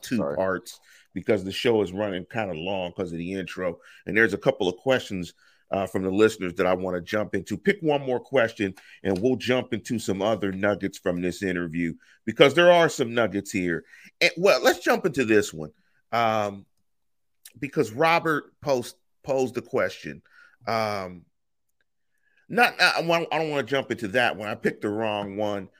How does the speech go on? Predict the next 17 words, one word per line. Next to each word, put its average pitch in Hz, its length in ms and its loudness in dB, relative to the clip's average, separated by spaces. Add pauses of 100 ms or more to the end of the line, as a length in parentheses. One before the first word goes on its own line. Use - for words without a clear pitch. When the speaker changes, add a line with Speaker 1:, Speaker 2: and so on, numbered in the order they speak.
(120)
Speaker 1:
but 98 140 -2
they 139 140 4
said, 127 420 2
um, 98 480 -4 (1080)
Robert 143 440 2
posted 123 360 -2
this. 117 180 2
They 139 220 4
asked 127 260 4
Rooney 117 280 -4
if 104 120 -4
they 117 120 0
were 107 80 0
gonna 107 220 -6
sign 104 320 -2
Tomlin 101 380 -6
again. 95 380 -4